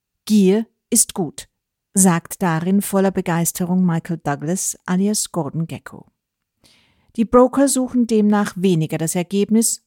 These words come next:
sondern mehr den Kick. Diesen Kick bringen durch die Blutbahn rauschendes Dopamin und andere sogenannte Glückshormone wie Endorphine. Harte Drogen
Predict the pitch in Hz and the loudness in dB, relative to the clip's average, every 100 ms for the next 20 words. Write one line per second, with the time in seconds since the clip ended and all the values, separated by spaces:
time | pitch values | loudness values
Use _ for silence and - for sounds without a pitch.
0 | _ - 214 202 214 208 175 135 117 - | _ -2 0 2 4 4 2 -2 -6 -4
1 | 190 185 - - - - _ _ _ _ | -4 -4 -8 -14 -18 -20 _ _ _ _
2 | _ _ _ _ 254 285 285 294 - 170 | _ _ _ _ 0 2 2 -2 -2 -2
3 | - - - - 202 208 214 208 202 208 | -4 -18 -20 -4 2 4 4 2 0 -4
4 | 185 208 190 - 180 170 180 170 180 208 | -4 -2 -2 -2 -2 -2 0 0 0 -2
5 | 196 - 190 180 180 190 208 226 - _ | -2 -2 -4 -2 0 2 4 2 -2 _
6 | _ - 226 220 - 226 202 175 151 151 | _ -4 -4 -4 -2 2 2 2 -2 -2
7 | 170 165 156 151 175 180 185 - 185 170 | -2 -2 -4 -4 -6 -4 -4 -2 -2 0
8 | 180 175 190 202 214 - 190 208 214 - | 0 2 0 0 -2 -2 0 -2 -4 -6
9 | 147 92 85 _ _ _ _ - 220 247 | -8 -10 -14 _ _ _ _ -4 -2 -2
10 | 277 262 240 247 247 175 | -4 -2 4 6 6 2